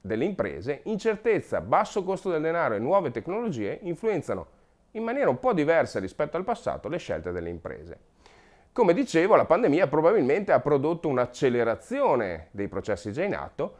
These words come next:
ma non li ha modificati né stravolti, eh, completamente. Allora, cercando di arrivare alle conclusioni e forse a qualche considerazione che potrebbe essere interessante per il nostro sistema produttivo, quello delle imprese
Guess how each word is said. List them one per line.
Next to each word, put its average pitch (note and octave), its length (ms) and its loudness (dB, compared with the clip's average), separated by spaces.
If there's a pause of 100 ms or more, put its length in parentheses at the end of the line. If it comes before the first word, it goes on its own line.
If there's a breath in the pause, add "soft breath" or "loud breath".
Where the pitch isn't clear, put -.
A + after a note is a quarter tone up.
(300 soft breath)
ma - 100 -2
non E3 160 6
li G3+ 80 2
ha G3 80 4
modificati C3 800 0
né A#2 220 2
stravolti, A2+ 640 0
eh, F#2+ 1040 -2
completamente. F2 800 -8 (800 soft breath)
Allora, E3+ 800 6
cercando E3 480 4
di C3+ 140 4
arrivare C3 360 6
alle B2+ 100 2
conclusioni C3 720 2
e G#2 60 -2
forse D3+ 280 4
a A#2+ 60 4
qualche B2+ 320 2
considerazione C3 680 2
che C3 80 0
potrebbe A#2+ 300 0
essere C#3 220 2
interessante A#2+ 800 0
per G#2+ 120 -2
il G#2+ 100 0
nostro B2 280 0
sistema A#2 560 0
produttivo, G#2 540 -2
quello G#2 180 -2
delle F#2+ 180 -6
imprese A2+ 720 -2